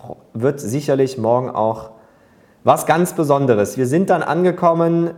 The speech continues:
am neunzehnten April. Ich schau mal kurz hier links in meine Liste. Nicht wundern, dass ich nicht darüber gucke. Und dann in der Saison zweitausendzwölf, zweitausenddreizehn. Und ich freue mich gleich auf drei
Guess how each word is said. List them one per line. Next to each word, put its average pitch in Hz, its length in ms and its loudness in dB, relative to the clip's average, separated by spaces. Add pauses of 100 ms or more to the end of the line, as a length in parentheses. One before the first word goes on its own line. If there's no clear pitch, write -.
(540)
am 135 600 0
neunzehnten 170 720 2
April. 131 340 0
Ich 147 120 -2
schau 135 100 -2
mal 131 140 -4
kurz 110 200 -4
hier 113 140 -2
links 131 240 -2
in 110 80 -2
meine 104 180 -2
Liste. 117 300 -2
Nicht 98 180 -10
wundern, 120 220 0
dass 101 120 -6
ich - 40 -6
nicht 101 140 -8
darüber 107 320 -2
gucke. 165 400 -2 (580)
Und 175 260 6 (200)
dann 208 320 4
in 214 160 2
der 214 120 4
Saison 185 680 2 (160)
zweitausendzwölf, 165 1300 2
zweitausenddreizehn. 120 1200 0
Und 95 120 -6
ich 107 100 -6
freue 123 140 -4
mich 110 160 -4
gleich 107 200 -2
auf - 220 -6
drei 180 380 2